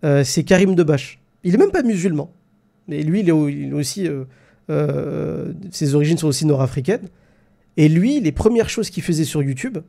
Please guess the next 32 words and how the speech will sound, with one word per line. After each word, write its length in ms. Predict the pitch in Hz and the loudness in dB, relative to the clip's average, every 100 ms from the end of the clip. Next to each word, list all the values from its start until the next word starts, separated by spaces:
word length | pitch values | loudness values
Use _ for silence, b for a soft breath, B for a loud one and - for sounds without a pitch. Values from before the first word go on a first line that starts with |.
| b b b b b - | b b b b b -2
à 60 | |
l'époque, 260 | 143 139 180 | 0 2 0
c'était 120 | - | 0
en 80 | 151 | -2
partenariat, 720 | 147 - 160 151 165 175 156 | -2 0 0 2 0 -2 -6
un 60 | 139 | -6
pa-, 140 | - | -6
en 60 | 165 | -6
partenariat 400 | 135 - 151 160 | -4 0 2 2
avec 200 | 143 135 | 0 -2
le, 140 | 143 | -4
le, 220 | 139 143 | -4 -6
le 120 | 165 147 | -6 -8
site 240 | - 147 | -8 -6
internet, 440 | 147 151 156 156 | -4 -2 -2 -4
euh, 140 | 143 135 | -4 -4
J 160 | 123 | -2
V 120 | 135 131 | 0 0
C, 200 | - - _ | -2 -8 _
jeuxvideo 300 | 120 139 139 | -6 0 0
point 160 | 123 131 | 0 0
com. 220 | 208 220 b b b b b b b | -2 -4 b b b b b b b
Il 100 | 156 | -4
faisait, 540 | 139 180 160 185 220 214 | 4 6 8 6 4 2
bah, 120 | 156 | -2
c'est 120 | 127 | -2
sa 160 | 143 160 | 0 0
série, 380 | - 143 143 147 | 2 0 2 2
euh, 100 | 127 | 0
Crost 480 | - 190 190 - _ | 0 -2 -2 -14 _
et 120 | 156 | -10
Chroma. 480 | 127 - 147 185 - | -4 2 2 2 -4